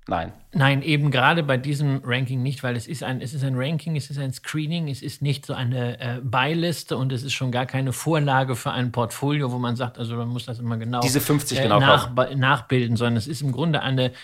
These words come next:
Speaker 2: Menükarte, eine Einladung dazu, Unternehmen zu entdecken und sich dann basierend darauf seinen eigenen Investment Case zurechtzulegen. Und, äh, der wird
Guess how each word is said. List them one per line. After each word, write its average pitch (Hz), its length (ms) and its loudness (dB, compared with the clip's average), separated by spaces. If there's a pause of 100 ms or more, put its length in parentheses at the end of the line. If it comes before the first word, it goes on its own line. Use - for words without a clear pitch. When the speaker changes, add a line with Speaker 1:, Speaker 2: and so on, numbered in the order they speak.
Speaker 2:
Menükarte, 165 800 4
eine 131 240 2
Einladung 160 680 4
dazu, 139 360 -2
Unternehmen 131 600 2
zu - 160 -6
entdecken 139 640 0 (300)
und 127 220 2
sich 127 180 6
dann 147 300 6
basierend 143 680 2
darauf 143 540 4
seinen 135 220 0
eigenen 131 360 -2
Investment 131 520 -2
Case 110 240 0
zurechtzulegen. 110 840 -2
Und, 117 320 -4
äh, 110 100 -4
der 110 240 -2
wird 135 440 -4